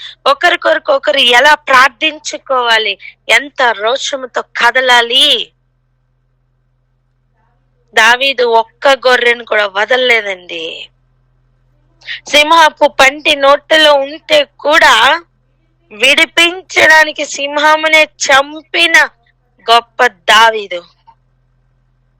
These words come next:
ఊరికనే ఏమి హృదయానుసారుడు కాల.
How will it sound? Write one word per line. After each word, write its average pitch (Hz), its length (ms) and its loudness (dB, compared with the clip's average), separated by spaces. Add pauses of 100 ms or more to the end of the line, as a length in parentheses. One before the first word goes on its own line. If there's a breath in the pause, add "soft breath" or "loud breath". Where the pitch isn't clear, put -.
(1500 loud breath)
ఊరికనే 285 540 0 (180)
ఏమి 285 260 -2
హృదయానుసారుడు 233 1040 -2
కాల. 165 380 -12